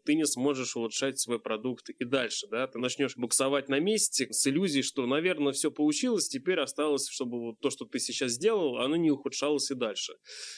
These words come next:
Э, каждый винтаж, каждый новый сезон надо улучшать, улучшать, улучшать. Поэтому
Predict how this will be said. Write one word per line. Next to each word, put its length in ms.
Э, 160
каждый 360
винтаж, 360
каждый 320
новый 240
сезон 440
надо 440
улучшать, 540
улучшать, 400
улучшать. 540
Поэтому 720